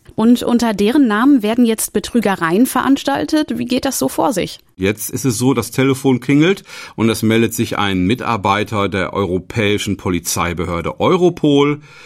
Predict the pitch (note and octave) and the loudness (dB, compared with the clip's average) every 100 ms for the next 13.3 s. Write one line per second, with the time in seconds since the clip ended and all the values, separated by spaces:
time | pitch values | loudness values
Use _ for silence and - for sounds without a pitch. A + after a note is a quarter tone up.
0 | - - - _ - G#2 G#2 G2+ G2+ - | -20 -20 -20 _ -2 0 2 2 0 0
1 | F2+ E2+ G2 F2+ F#2+ E2+ A#2 C3 - A2 | 0 2 2 0 -4 -4 -2 -2 -2 -2
2 | G#2 D#2+ F2+ A2 A#2+ G#2 A2 G#2 G#2 F#2 | -2 -4 -2 0 0 0 0 0 -2 -2
3 | F#2+ D#2+ - - G#2+ A2+ B2+ C3+ F3 D3+ | -4 -4 -6 -6 0 0 0 -4 -6 -6
4 | D3+ C#3 D#3 D#3+ C#3+ A#2+ B2 - - G#2+ | -2 0 2 2 0 0 -2 -2 -2 -2
5 | A#2+ - - F#2+ G2 A#2 - D3 E3 F2+ | -2 -10 -6 -2 -2 -2 -2 -2 -2 -2
6 | F#2 G#2 F2+ D#2 G#2 E2+ E2 - F#2 A#2 | -4 -6 -8 -6 -4 -4 -4 -2 -2 -2
7 | - - G#2+ F#2+ F#2 F2 - F#2+ F2+ - | -4 -2 -2 -2 -2 -2 -2 0 0 -4
8 | - F2+ F2 F2+ F2+ F2+ E2 - - - | -10 -6 -4 -2 0 -2 -4 -18 -20 -6
9 | A2+ - E3 G3 F3+ E3 D#3 D3 D#3+ D3+ | -4 -2 -2 0 2 2 2 2 2 2
10 | C3+ C3 - - A2+ A#2+ - G2 G#2+ - | 2 0 -8 -6 -2 0 0 -2 -2 -2
11 | A#2 G2 C#3 C#3+ - G#2+ A2 G#2+ A#2 A2+ | -2 4 4 4 0 -4 0 0 0 -2
12 | G2+ E2+ E2+ - - - F2+ E2+ B1 F#2 | -4 -6 -10 -10 -20 -16 -14 -12 -12 -14
13 | - - - | -14 -14 -18